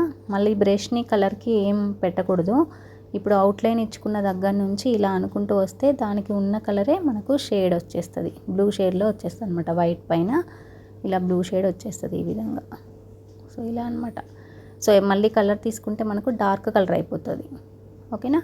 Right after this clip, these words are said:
షేడ్ రాదు. So, అది చూసుకోండి. ఇలా ఎక్కువగా కొంచెం అవుట్‌లైన్ ఉన్న దగ్గర తీసుకొని ఇలా స్ప్రెడ్ చేసుకోవాలి ఇలా ఈ విధంగా. So, ఈ విధంగా అనుకుంటే మనకు షేడ్ వచ్చేస్తది.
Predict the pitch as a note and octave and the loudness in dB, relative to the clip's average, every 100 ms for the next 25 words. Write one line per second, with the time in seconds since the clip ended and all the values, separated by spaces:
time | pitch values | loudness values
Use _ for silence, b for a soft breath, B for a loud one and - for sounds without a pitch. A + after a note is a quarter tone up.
0 | - - G3 F#3+ F#3+ E3+ E3+ A3+ E4 - | -2 -2 0 0 2 0 2 2 2 -4
1 | B B B B - F#3+ G#3 G#3+ F#3+ F#3 | B B B B -8 -6 -4 -2 -4 -4
2 | - F3 F3+ C#4+ D#4+ - - - G3+ G3+ | -4 0 2 2 2 0 -10 -10 -2 2
3 | G3 G3 - G3+ G#3+ G#3+ G3 G3 G3 G3 | 2 0 -2 2 2 2 -2 -2 -4 -2
4 | G3 G3+ B B B G3+ G3+ G#3+ G#3 G3+ | -4 -8 B B B -2 0 -2 -2 0
5 | G3 F#3+ G3+ G3+ G3 - - A3+ C4+ G3 | 0 2 2 0 -4 -6 -6 -2 0 0
6 | G3 - F3 - E3+ - - E3+ E3 E3+ | -2 -4 -4 -4 -6 -6 -6 -4 -2 -2
7 | F3 - F3 E3+ F3 F3+ F#3 B B B | -4 -2 0 0 0 -4 -8 B B B
8 | B B - - - - - - - - | B B -20 -20 -20 -20 -20 -20 -20 -14
9 | - G#3 G3 G3 G3+ G3 F#3+ F#3+ F#3+ A3 | -6 -2 -2 -2 0 -2 -2 -4 -4 -4
10 | G3 F#3+ D4+ F4+ - - - - - F#3 | -4 -4 -6 -8 -10 -20 -20 -12 -4 0
11 | F3+ F3 - G#3 - - | 0 -2 -6 -10 -8 -10